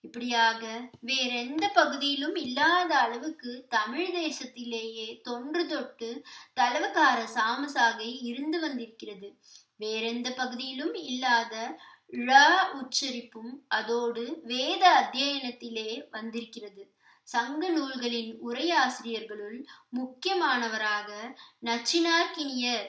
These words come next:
தொல்காப்பியத்துக்கு எழுதிய உரையில் தைத்திரியம், பௌடிகம், தலவகாரம், சாமம் என்று நாலு வேதங்கள் இருந்ததாக சொல்லியிருக்கிறார். இவர் சாகைகளையே வேதம் என்று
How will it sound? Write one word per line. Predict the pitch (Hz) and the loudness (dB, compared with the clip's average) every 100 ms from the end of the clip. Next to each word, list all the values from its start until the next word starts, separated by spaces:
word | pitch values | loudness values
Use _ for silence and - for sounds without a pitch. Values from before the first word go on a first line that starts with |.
| - | -8
தொல்காப்பியத்துக்கு | 226 247 320 320 320 311 262 240 247 240 226 | -8 -4 4 6 6 0 -4 -8 -10 -8 -6
எழுதிய | 214 233 277 277 220 | -4 -4 -2 -2 -4
உரையில் | 208 208 226 220 262 - - _ 247 | -6 -8 -8 -10 -12 -14 -20 _ 0
தைத்திரியம், | 247 311 330 339 320 277 240 277 349 | 2 0 -2 -2 0 0 -2 -2 2
பௌடிகம், | 247 240 269 294 247 247 330 | 4 4 0 -6 -6 -6 4
தலவகாரம், | 233 220 277 311 277 233 233 233 285 | 4 6 2 4 6 6 6 0 -6
சாமம் | - 226 233 247 247 277 339 - - - | 4 6 6 2 -2 -2 -4 -10 -18 -4
என்று | 269 262 233 247 277 | -4 -2 -4 -6 -4
நாலு | 240 226 247 302 359 | 0 4 4 4 2
வேதங்கள் | 311 269 247 254 302 269 254 | 0 -4 -4 -4 -4 -4 -4
இருந்ததாக | 311 247 247 262 247 220 220 | -2 -2 -4 -2 0 0 -2
சொல்லியிருக்கிறார். | 285 240 233 247 226 - 196 190 190 - - _ | -6 -6 -6 -6 -8 -10 -8 -8 -10 -20 -20 _
இவர் | 240 240 247 349 | -6 -4 -2 0
சாகைகளையே | 269 233 262 330 339 330 302 277 262 294 233 | 8 10 10 6 2 2 2 0 -2 -4 -4
வேதம் | 240 247 269 254 269 302 262 - | -2 0 0 2 0 0 -4 -8
என்று | 247 240 240 | -6 -6 -6